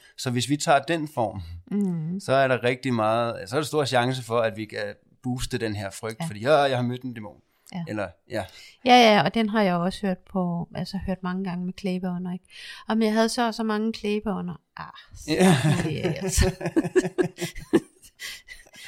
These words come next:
Speaker 2: Jeg kan huske en gang, der var der en, han stod og fortalte om, at han havde været ude at fjerne både aliens og klæbeånder, og jeg ved ikke hvad, hvor man bare tænkte,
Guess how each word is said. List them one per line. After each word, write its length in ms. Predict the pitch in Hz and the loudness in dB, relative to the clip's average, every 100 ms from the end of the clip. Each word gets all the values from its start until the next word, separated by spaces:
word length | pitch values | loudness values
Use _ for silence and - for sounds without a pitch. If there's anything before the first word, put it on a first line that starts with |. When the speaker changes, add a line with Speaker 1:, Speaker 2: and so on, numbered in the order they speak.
| 190 180 | -12 -6
Speaker 2:
Jeg 160 | 180 208 | -4 -2
kan 120 | 226 | -2
huske 320 | 202 226 - 208 | -2 -4 -4 -4
en 120 | 196 | -2
gang, 200 | 190 185 | -2 -2
der 60 | 185 | -2
var 140 | 185 | -2
der 80 | 190 | -2
en, 240 | 185 190 | -4 -4
han 120 | 185 185 | -4 -6
stod 240 | 214 185 | -6 -6
og 120 | 180 | -6
fortalte 420 | 175 - 190 185 | -8 -6 -6 -6
om, 160 | 170 175 | -8 -8
at 60 | 180 | -6
han 180 | 180 | -4
havde 120 | 190 185 | -4 -4
været 120 | 175 | -4
ude 200 | 185 202 | -4 -6
at 60 | - | -6
fjerne 380 | 190 185 190 190 | -6 -4 -2 -2
både 280 | 196 196 202 | -4 -2 -2
aliens 600 | 196 196 214 202 185 - | -2 -4 -4 -4 -4 -8
og 60 | 196 | -12
klæbeånder, 580 | 190 196 202 202 190 185 | -8 -6 -4 -6 -4 -6
og 80 | 180 | -6
jeg 100 | 185 | -6
ved 160 | 185 | -6
ikke 160 | 170 - | -8 -8
hvad, 140 | 170 | -8
hvor 160 | 190 170 | -6 -6
man 260 | 180 165 | -6 -4
bare 160 | 170 175 | -4 -4
tænkte, 340 | - 180 170 | -2 -2 -2